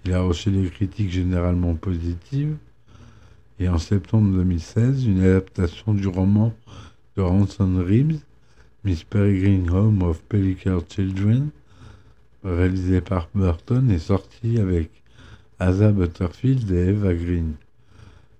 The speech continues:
Burton a également réalisé une adaptation en live action de Dumbo, sortie en deux mille dix-neuf, avec Corinne Farrell, Danny DeVito, Eva Green et Michael Keaton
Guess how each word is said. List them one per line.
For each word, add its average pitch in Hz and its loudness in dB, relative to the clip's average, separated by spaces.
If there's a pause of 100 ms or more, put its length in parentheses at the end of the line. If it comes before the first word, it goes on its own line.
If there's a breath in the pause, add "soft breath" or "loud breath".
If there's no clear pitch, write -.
Burton 113 2
a 90 4
également 92 2
réalisé 90 0
une 95 0
adaptation 90 -2
en 98 0
live 101 2
action 110 -2 (880 loud breath)
de 98 0
Dumbo, 98 2
sortie 101 -6
en 98 2
deux 95 2
mille 95 2
dix-neuf, 92 -2 (760 loud breath)
avec 90 -2 (100)
Corinne 101 4
Farrell, 95 0
Danny 98 2
DeVito, 95 0 (640 loud breath)
Eva 92 2
Green 107 0
et 101 4
Michael 92 0
Keaton 113 0